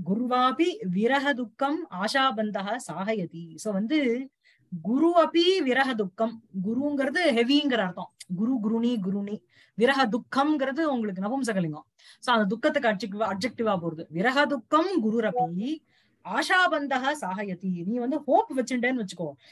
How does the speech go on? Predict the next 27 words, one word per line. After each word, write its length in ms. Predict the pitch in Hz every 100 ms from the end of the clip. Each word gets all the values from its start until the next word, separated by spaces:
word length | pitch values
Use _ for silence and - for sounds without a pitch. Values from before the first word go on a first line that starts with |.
| _ -
கதாபி 520 | 165 196 240 285 349
சம்பந்தக 720 | 285 262 277 311 285 269 269
பவேது 500 | 185 208 240 233 330 370 220 -
இது 220 | 196 208 220
சம்பாவனையா 640 | 170 208 262 262 247 240 214 196 202
ஏவ 120 | 285
பந்தா. 260 | 180 151 - _ _ - - _ _ _ -
உனக்கு 240 | 240 220
வந்து 140 | 226 294
அந்த 100 | 220
பந்தம்ங்கிறது 560 | 185 208 240 220 190
ஆகும். 280 | 180 156 - _ _ -
So 80 | -
வந்து 220 | 254 277 339
நீ 100 | 254
வந்து 240 | 247 277 349
இந்த 260 | 285 240 202 -
பக்ஷ-, 680 | 202 - 226 190 170 - 170
சக்கரவாக்க 500 | 180 - 302 285 277 262
பக்ஷி 280 | 240 - 269
வந்து 260 | 247 254 330 349 _ _ -
இவ்ளோ 340 | 214 247 302 311
பக்கத்துல 420 | 277 311 311 311 302
இருந்துண்டு 500 | 269 285 294 294 320 381 - _ _ _
இருந்தாலும் 580 | 254 294 320 311 311 339
இந்த 120 | 320 247
விரக 260 | 233 277